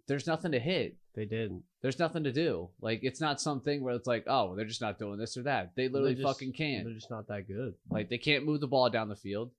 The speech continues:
Speaker 1: so they're just gonna sit on short intermediate routes the whole night. They
Speaker 2: Yeah.
Speaker 1: can't run the fucking ball. They can't
Speaker 2: Yeah.
Speaker 1: keep Stafford upright, whether they're rushing four, they're rushing five, or they're blitzing. Like, D'Amico Ryan's just decided, like, "I'm gonna blitz every fucking down." And this is a team that blitzes, like, less than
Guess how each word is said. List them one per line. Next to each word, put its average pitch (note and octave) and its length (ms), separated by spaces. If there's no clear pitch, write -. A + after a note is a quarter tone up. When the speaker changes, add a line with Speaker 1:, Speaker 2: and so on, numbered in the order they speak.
Speaker 1:
so A2 600
they're A2+ 220
just A#2+ 160
gonna A#2+ 140
sit C3 240
on A#2 80
short B2 300
intermediate G#2 520
routes G2 300
the G#2 80
whole G2+ 180
night. F#2 320
They A#2+ 180
Speaker 2:
Yeah. A2 60
Speaker 1:
can't C#3+ 240
run C3+ 160
the C3 60
fucking G2+ 320
ball. F2+ 380
They G#2 100
can't C#3+ 220
Speaker 2:
Yeah. - 60
Speaker 1:
keep C#3+ 200
Stafford A#2+ 440
upright, G#2 440
whether A#2+ 200
they're A#2 160
rushing G#2+ 420
four, C3 340
they're A#2+ 100
rushing G#2+ 300
five, A2+ 340
or A#2 60
they're G#2 100
blitzing. A#2+ 420
Like, G#2 180
D'Amico C#3 280
Ryan's A#2+ 300
just G#2+ 180
decided, G#2 380
like, G2 240
"I'm C3 100
gonna B2+ 140
blitz G#2+ 260
every A2 140
fucking A2 260
down." C3 200
And G2 100
this C3 80
is C3 80
a A2+ 60
team C3 220
that A2 140
blitzes, B2+ 300
like, A#2 180
less A#2+ 180
than A#2 120